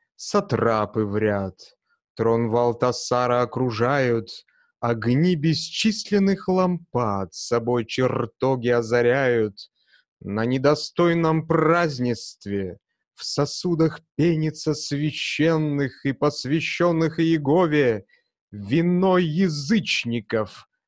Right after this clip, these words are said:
надменных. Вдруг на одной из стен, о чудо, все видят руку,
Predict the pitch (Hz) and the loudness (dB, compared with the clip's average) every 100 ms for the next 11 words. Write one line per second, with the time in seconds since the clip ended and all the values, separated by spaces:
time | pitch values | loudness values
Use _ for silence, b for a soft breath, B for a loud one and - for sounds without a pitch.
0 | _ 104 110 110 101 113 110 110 117 110 | _ -8 -6 -6 -6 -6 -4 -2 -2 -2
1 | 107 101 98 92 - - _ _ _ _ | -6 -8 -10 -12 -20 -20 _ _ _ _
2 | _ _ _ _ _ _ _ _ - 104 | _ _ _ _ _ _ _ _ -14 -4
3 | 120 143 - - - _ _ _ - 104 | -2 -2 -4 -14 -16 _ _ _ -8 -2
4 | 131 139 131 165 143 - - - 165 127 | -2 0 0 0 0 -4 -8 -2 0 0
5 | 107 - 165 160 - 170 151 113 101 95 | -2 -2 -4 -2 -4 -2 -2 -2 -2 -4
6 | 90 _ _ - - - 202 160 165 151 | -12 _ _ -18 -12 -4 -2 0 0 0
7 | 165 156 156 160 190 - 135 127 | 0 2 2 4 2 0 -2 -2